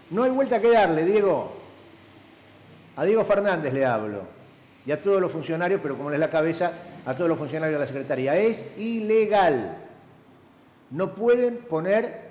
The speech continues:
electricidad de manera aérea. Si no, van a tener que modificar la ley. Les sobran los votos, háganlo. Háganlo y veremos si lo judicializamos como corresponde.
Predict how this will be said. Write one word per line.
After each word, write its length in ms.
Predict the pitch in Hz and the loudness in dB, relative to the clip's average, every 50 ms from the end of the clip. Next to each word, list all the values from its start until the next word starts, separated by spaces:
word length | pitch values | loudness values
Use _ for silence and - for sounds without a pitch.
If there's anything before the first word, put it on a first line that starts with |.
| - - - - - _ _ _ | -20 -20 -20 -20 -20 _ _ _
electricidad 840 | - 143 156 147 151 151 131 - 156 170 202 220 233 - - - - | -6 -6 -6 -6 -6 -10 -6 -2 0 2 2 2 2 0 -4 -8 -10
de 100 | - 131 | -10 -8
manera 480 | 139 151 156 180 190 190 196 196 196 - | -6 -4 -2 -2 0 0 0 -2 -4 -4
aérea. 580 | 127 131 127 127 117 107 98 101 95 90 92 - - - - | -4 -2 -2 -2 -2 -4 -6 -6 -8 -8 -10 -12 -16 -20 -14
Si 120 | - 165 | -10 -4
no, 100 | 208 247 | -2 0
van 100 | 254 254 | 0 0
a 40 | 220 | -2
tener 120 | 226 226 | -4 -4
que 60 | 214 208 | -4 -6
modificar 300 | 196 165 170 170 214 196 | -6 -6 -4 0 0 2
la 60 | 202 | 4
ley. 360 | 196 165 - - - - - - 147 | 4 2 2 -2 -6 -14 -12 -6 -4
Les 120 | 185 185 | -2 0
sobran 240 | 226 226 226 220 214 | 0 0 0 0 0
los 100 | 214 202 | 2 2
votos, 320 | 226 240 240 - 240 254 240 - 151 156 - | 2 2 2 0 -2 -4 -6 -10 -14 -10 -2
háganlo. 500 | - 190 196 202 196 185 170 143 113 95 - - - - - - - - - - - - - _ | 0 2 2 2 2 2 2 2 0 -4 -8 -14 -16 -18 -20 -20 -20 -20 -20 -20 -20 -20 -12 _
Háganlo 440 | 143 175 208 226 226 214 226 269 277 | 0 0 2 2 4 4 6 4 4
y 100 | 240 180 | 4 2
veremos 460 | 147 147 143 151 165 170 208 233 214 | 0 0 2 2 2 2 2 0 0
si 60 | - 147 | 0 -2
lo 140 | 139 131 | -4 -4
judicializamos 720 | 131 131 127 131 127 131 151 135 143 - - 160 156 196 214 | -4 -6 -6 -6 -4 -2 -2 -2 -2 -2 -2 0 0 0 -2
como 180 | 175 175 143 123 | -2 -4 -4 -6
corresponde. 600 | 135 120 120 - - 226 190 139 113 101 90 | -6 -8 -8 -2 0 2 2 2 0 -4 -8